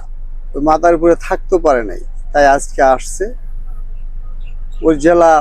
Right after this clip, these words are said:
মাদারীপুর জেলাকে সুসংগঠিত করার জন্য শহীদ প্রেসিডেন্ট জিয়াউর রহমানের সাহেবের সমাধিতে ফুল দিবে এবং তারা প্রতিজ্ঞা করবে ইনশাল্লাহ মাদারীপুর, মাদারীপুর জেলাকে আওয়ামী সরকার যেভাবে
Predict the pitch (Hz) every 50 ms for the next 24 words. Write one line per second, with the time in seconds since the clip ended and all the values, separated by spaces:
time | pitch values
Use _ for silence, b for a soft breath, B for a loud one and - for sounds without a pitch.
0 | - - 156 160 160 156 165 165 160 - 156 151 139 151 160 165 160 156 - 170
1 | 156 - - - 175 - - 180 170 165 170 160 165 160 - 170 165 165 160 160
2 | 160 151 147 156 147 147 147 139 143 - - - - - - 170 160 143 - -
3 | 156 135 - - 147 147 143 143 151 143 143 139 139 139 143 143 143 143 143 139
4 | 139 - - - - - - - - - - - 143 135 131 135 131 - - 143
5 | 139 139 139 139 135 - 143 - - - 151 147 147 151 160 165 208 233 233 -
6 | - - - - - - - - - - - 147 147 160 151 - - 160 156 147
7 | 139 - - - - - - 156 - 185 185 175 196 196 175 185 185 175 151 147
8 | 139 120 - - - - - 156 156 - - 165 156 156 151 147 147 151 147 143
9 | 151 147 143 143 147 139 - - 143 143 143 135 127 143 143 147 143 - 143 131
10 | 123 139 139 143 151 147 - 190 220 - - - - - - - - - - -
11 | - - - - - - - - - - - - - - - - - - - -
12 | - - 165 180 196 196 190 196 196 190 180 - - - 175 165 - 185 175 175
13 | 160 151 170 170 160 156 151 147 147